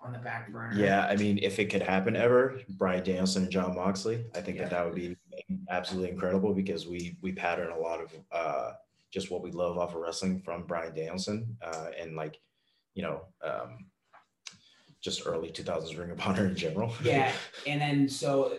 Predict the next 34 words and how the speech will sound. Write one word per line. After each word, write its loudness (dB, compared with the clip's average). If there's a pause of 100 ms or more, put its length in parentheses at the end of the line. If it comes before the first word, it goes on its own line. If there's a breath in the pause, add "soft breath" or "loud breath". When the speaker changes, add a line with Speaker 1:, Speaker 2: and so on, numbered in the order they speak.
(120)
Speaker 1:
uh, -6 (280)
three 2
other 2
real 2
tag 0
matches -2
that 0
are 0
kinda -2
dream 2
tag 0
matches -6
for -4
us, -4
and -8
then -6
I'll, -4
I'll 0
hit, -4
uh, -4 (280)
a -18
singles -8
match -4
for -12
me. -10 (400 soft breath)
Um, -10
but -8
three -6
other 2
dream 2
tag -4
matches -6
would -8
be, -6